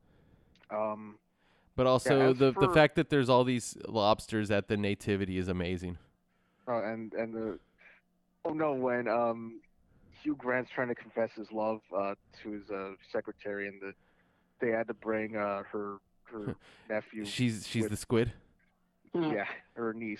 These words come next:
Speaker 1: yeah, with
Speaker 2: Yeah.
Speaker 1: the squid. And they have to, like, while they're trying to do, like, it was funny. Um, but no, I was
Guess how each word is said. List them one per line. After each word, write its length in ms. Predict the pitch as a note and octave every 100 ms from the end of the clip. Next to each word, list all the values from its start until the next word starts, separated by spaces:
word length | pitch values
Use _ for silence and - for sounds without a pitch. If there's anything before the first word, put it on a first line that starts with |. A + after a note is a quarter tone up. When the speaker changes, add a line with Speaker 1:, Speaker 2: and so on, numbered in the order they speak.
| -
Speaker 1:
yeah, 200 | A2+ G2+
with 80 | G#2
Speaker 2:
Yeah. 480 | F4+ F#4+ F4 F4+ E4
Speaker 1:
the 80 |
squid. 260 | - - - _ _ _ _ _ _ _ _ _ _ _ -
And 240 | G#2+ A2+
they 80 | A2
have 140 | A2 -
to, 120 | A#2+ _ _ C#3+ B2+
like, 200 | A#2+ A2+
while 360 | - B2 A#2+ B2
they're 140 | A#2
trying 300 | A2 A#2+ A2
to 40 | G#2
do, 160 | F#2 -
like, 180 | G#2+ -
it 40 |
was 100 | B2 -
funny. 260 | C3+ F#2 F2+ _ _ _ _ -
Um, 180 | C3 B2+
but 120 | C3
no, 220 | D3 B2+
I 100 | A2+
was 120 | C3